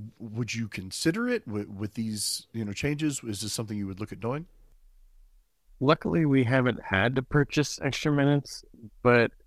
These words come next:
Speaker 2: it's one of those things that's always been kind of in the back of, you know, my mind that it's, it's nice that the option is there. But I don't know how I feel about where it's unspecified, how long they're gonna keep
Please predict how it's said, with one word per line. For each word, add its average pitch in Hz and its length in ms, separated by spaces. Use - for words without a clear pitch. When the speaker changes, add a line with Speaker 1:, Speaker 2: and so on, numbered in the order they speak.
Speaker 2:
it's - 160
one 135 140
of 123 60
those 117 160
things 120 200
that's 110 200
always 117 280
been 110 200
kind 107 200
of 104 80
in 104 80
the 101 80
back 104 360
of, 98 280
you 104 120
know, 98 140
my 98 160
mind 98 340
that 95 160
it's, - 280
it's - 260
nice 98 320
that - 220
the 87 160
option 101 520
is - 160
there. 101 320
But 113 640
I 120 60
don't 160 140
know 156 120
how 147 160
I 139 100
feel 131 320
about 113 440
where 110 140
it's - 140
unspecified, 104 1040
how 110 180
long 101 260
they're 98 120
gonna 101 180
keep - 240